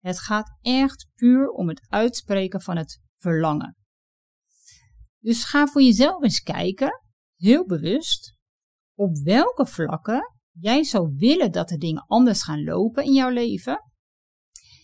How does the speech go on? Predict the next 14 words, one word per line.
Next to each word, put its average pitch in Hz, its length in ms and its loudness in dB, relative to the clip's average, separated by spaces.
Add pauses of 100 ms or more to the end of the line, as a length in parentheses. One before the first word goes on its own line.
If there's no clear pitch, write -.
(200)
En 196 400 -2
hoe 277 320 6
zou 254 300 -2
jij 240 120 0
dan 175 260 0
willen 214 580 -2 (120)
dat 214 320 -6
jouw 202 200 -2
leven 196 680 -4 (320)
eruit 233 580 -6
zou 170 160 -4
komen 165 340 -4
te 170 80 -4
zien? 147 400 -6